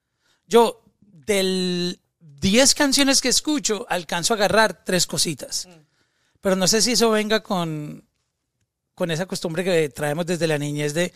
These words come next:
Speaker 1: de no entender lo que dicen las canciones.
Speaker 2: Uno cuando está chiquito no siempre dice, yo me acuerdo que tenía un profesor de, de educación física que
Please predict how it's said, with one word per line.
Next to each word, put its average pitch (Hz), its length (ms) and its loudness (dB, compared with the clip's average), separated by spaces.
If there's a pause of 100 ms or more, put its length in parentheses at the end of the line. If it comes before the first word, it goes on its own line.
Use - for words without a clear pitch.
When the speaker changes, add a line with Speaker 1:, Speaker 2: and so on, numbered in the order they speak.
(140)
Speaker 1:
de 170 120 -6
no 170 80 -2
entender 160 640 2 (640)
lo 202 160 2
que 185 100 4
dicen 175 220 4
las 196 120 2
canciones. 156 680 0
Speaker 2:
Uno 202 160 6
cuando 208 180 4
está 160 160 4
chiquito 196 380 -2
no 190 100 4
siempre 190 540 2
dice, 180 520 0
yo 165 80 -4
me 165 80 2
acuerdo 180 220 2
que 160 60 2
tenía 147 180 0
un 156 60 -2
profesor 147 440 2
de, 165 380 2 (460)
de 147 140 0
educación 143 400 4
física 160 360 -2
que 139 320 -6